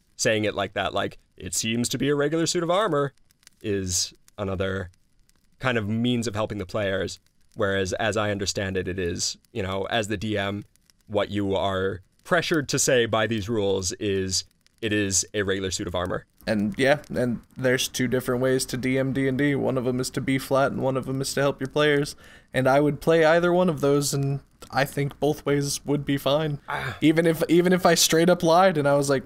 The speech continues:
Speaker 2: "Yeah, it's fine," I wouldn't feel bad at all. <laughs>
Speaker 1: So the thing that makes me feel bad about this is that,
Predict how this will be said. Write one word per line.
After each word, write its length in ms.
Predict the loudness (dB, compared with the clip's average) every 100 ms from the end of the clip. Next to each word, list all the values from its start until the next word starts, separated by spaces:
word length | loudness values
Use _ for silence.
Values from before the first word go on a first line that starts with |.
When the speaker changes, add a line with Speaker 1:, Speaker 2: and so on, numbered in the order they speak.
| -4
Speaker 2:
"Yeah, 240 | 0 2 2
it's 240 | -2 -4
fine," 280 | -2 0 0 -4 _ _ _ _ _ -2
I 180 | 0 0 -6 -2
wouldn't 320 | 0 0 0
feel 160 | 0
bad 240 | 4 4 4
at 80 | 4
all. 300 | 4 2 -4 _
<laughs> 160 | -8 0
Speaker 1:
So 280 | 2 4 2
the 240 | 0 -2
thing 240 | 0 0
that 120 | 0 0
makes 280 | 0 0
me 280 | 0 0 -2 -6 -16 _ -2
feel 220 | 0 0
bad 280 | 0 -2 0
about 280 | -2 -4
this 360 | -4 -4 -4 -6 -10 _ _ _
is 340 | -2 0 -2 -2
that, 440 | -2 -2 -4 -8